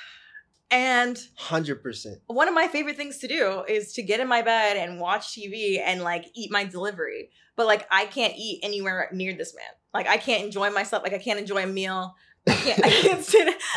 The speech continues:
Speaker 1: I can't sit at the table and eat. I can't sit, be in the other room and eat. I can't sit
Speaker 2: Other
Speaker 1: in my bed.
Speaker 2: room and
Speaker 1: No,
Speaker 2: eat? You're
Speaker 1: because the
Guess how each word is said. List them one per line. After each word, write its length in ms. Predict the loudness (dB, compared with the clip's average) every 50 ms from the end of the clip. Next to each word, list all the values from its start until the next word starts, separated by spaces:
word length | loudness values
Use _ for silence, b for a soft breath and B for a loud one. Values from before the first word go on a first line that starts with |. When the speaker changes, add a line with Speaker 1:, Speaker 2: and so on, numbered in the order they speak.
| -2 0
Speaker 1:
I 60 | -2
can't 220 | 2 4 4 4 4
sit 100 | 2 0
at 80 | 2
the 80 | 0 0
table 380 | 4 6 6 6 6 6 4 2
and 80 | 2 -2
eat. 240 | -4 -6 -6 -2 0
I 60 | 0
can't 320 | 0 2 2 0 0 0 -4
sit, 160 | -10 -12 -10
be 120 | -8 -6 -6
in 40 | -4
the 100 | -4 -4
other 180 | -2 -2 -2
room 340 | -2 0 0 2 2 2 0
and 80 | 0 -2
eat. 280 | -2 -4 -4 -6 -8 b b b b b b
I 100 | -2 -2 -2
can't 320 | 0 0 0 2 4 4
sit 140 | 6 6 8
Speaker 2:
Other 120 | 8 8
Speaker 1:
in 120 | 6 6 4
my 60 | 4
bed. 140 | 6 8 8
Speaker 2:
room 320 | 10 10 10 8 8 6
and 140 | 6 6 6
Speaker 1:
No, 340 | 6 8 8 8 8 8 8
Speaker 2:
eat? 20 |
You're 160 | 8 8 8 6
Speaker 1:
because 200 | 6 2 -4 0
the 60 | 4